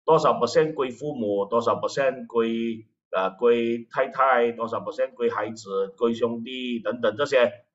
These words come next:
都，都有，都有一个，有一个法律的规定了的。所以当时候犹太人的律法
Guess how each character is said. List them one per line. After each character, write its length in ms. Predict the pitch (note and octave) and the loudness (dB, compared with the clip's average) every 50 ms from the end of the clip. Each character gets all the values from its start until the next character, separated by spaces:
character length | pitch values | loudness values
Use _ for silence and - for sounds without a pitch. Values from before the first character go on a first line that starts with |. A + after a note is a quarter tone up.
| _ | _
都， 200 | - D#3+ D#3 D#3 | 2 2 2 2
都 180 | - F#3+ G#3 G#3 | 2 2 2 4
有， 360 | E3+ B2+ A2 A2 A2+ A2+ - - | 4 2 2 0 -2 -6 -2 2
都 180 | F3 F3+ F3+ E3 | 2 2 2 2
有 360 | B2+ G#2+ G#2 G#2 G#2 G#2 - - | 2 2 2 0 -2 -6 -8 -12
一 60 | E3 | -6
个， 580 | D#3+ E3 E3 D3+ D3 C#3 C3+ C3 A#2+ A2+ A2+ A2+ - _ _ _ _ _ _ | -2 0 2 2 2 2 2 2 2 0 -2 -6 -16 _ _ _ _ _ _
有 140 | A2+ A2 B2 | -10 -8 -8
一 80 | C#3+ | -4
个 480 | D#3+ D#3 D#3+ D3+ C#3+ C#3+ C3+ B2+ A#2+ A#2 - - - - | 0 2 2 4 6 6 6 4 4 2 -4 -8 -6 -4
法 200 | A2 G#2 G#2+ - | -4 -4 -4 -6
律 120 | - E3 E3 | -6 -8 -6
的 100 | D#3+ D3 - | -6 -6 -6
规 160 | - A#2+ A#2 | -6 -8 -8
定 180 | A#2 A#2 C#3 B2 | -8 -10 -10 -6
了 160 | G2 F2 D#2+ | -6 -4 -4
的。 140 | D#2+ - - | -6 -6 0
所 160 | - A3 A#3+ | 2 2 4
以 60 | A#3+ | 4
当 200 | - G#3+ G3 F#3+ | 2 -2 -2 -2
时 140 | E3+ D#3+ F3+ | -2 0 2
候 460 | G3 G#3 G#3 G#3 F#3+ D#3+ - - _ _ _ _ _ _ _ _ _ _ _ _ _ _ _ _ _ _ _ _ - | 4 4 4 4 2 0 -2 -10 _ _ _ _ _ _ _ _ _ _ _ _ _ _ _ _ _ _ _ _ -6
犹 220 | A#2 B2+ C#3+ F3+ | -2 -2 -2 0
太 180 | E3+ E3 G#3+ G#3+ | 0 2 2 2
人 180 | E3 D#3 D3+ | 2 2 0
的 80 | D#3 D3+ | 0 -2
律 140 | D3 E3 F3+ | -4 -4 -6
法 360 | D#3+ - G#2+ - - - | -4 -2 -2 -2 -4 -6